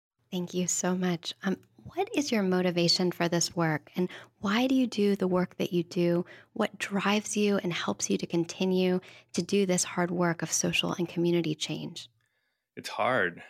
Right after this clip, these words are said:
Speaker 2: It's hard work, and it's not, <laughs> it's not getting any easier, unfortunately. I think the more work that you do in the social justice sphere, the more aware you become of how,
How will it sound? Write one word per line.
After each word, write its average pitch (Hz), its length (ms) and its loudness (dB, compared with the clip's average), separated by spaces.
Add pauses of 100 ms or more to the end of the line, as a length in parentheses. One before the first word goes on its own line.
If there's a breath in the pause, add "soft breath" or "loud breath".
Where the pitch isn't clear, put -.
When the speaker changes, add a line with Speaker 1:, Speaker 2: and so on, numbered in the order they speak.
(120)
Speaker 2:
It's 110 180 -4
hard 113 380 -2
work, 107 340 0
and 104 140 0
it's - 180 -8
not, 107 400 0 (140)
<laughs> - 140 0
it's 131 180 -4
not 123 180 2
getting 120 240 2
any 110 220 2
easier, 101 480 0
unfortunately. 101 920 -8 (540 soft breath)
I 107 100 -2
think 123 200 -2
the 113 60 2
more 110 640 2 (1120)
work 104 440 -2 (100)
that 104 160 -4
you 98 140 -6
do 95 300 -4
in 104 80 -2
the 95 100 -6
social 95 340 -10
justice 95 640 -12 (100)
sphere, 135 560 -4 (460)
the 98 80 -2
more 95 240 0
aware 92 400 0
you 107 180 -2
become 110 640 -4
of 104 220 -8
how, 104 760 0